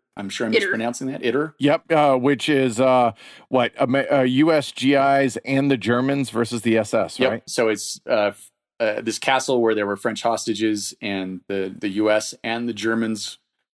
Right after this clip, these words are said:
Speaker 1: both combined in this castle to hold off the S S, uh, advancing troops to protect the, the French hostages. So, um, and then the third one is,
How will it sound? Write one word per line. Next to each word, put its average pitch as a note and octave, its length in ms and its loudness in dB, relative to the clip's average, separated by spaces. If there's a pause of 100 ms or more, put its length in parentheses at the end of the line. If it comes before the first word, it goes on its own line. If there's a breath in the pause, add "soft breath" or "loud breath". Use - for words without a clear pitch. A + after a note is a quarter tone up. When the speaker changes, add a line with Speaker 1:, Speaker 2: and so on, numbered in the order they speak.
(120)
Speaker 1:
both B2 420 -2
combined A#2 480 -2
in A2+ 140 0
this A2 180 -4
castle A2 400 -2
to - 160 -10
hold A2 180 -2
off G#2 200 0
the G#2 100 -4
S G#2 180 -4
S, - 380 -4 (240)
uh, A2 140 -6
advancing G#2 440 -8
troops G#2+ 360 -6
to - 80 -10
protect - 400 -8
the, F#2+ 180 -4
the G2 80 -10
French - 500 -8 (360)
hostages. A2 520 -6
So, G2 340 -6 (760 loud breath)
um, G#2 440 -2 (240)
and C#3 100 0
then C3+ 300 -2
the C3+ 80 2
third E3 240 0
one C#3+ 100 2
is, B2 140 -2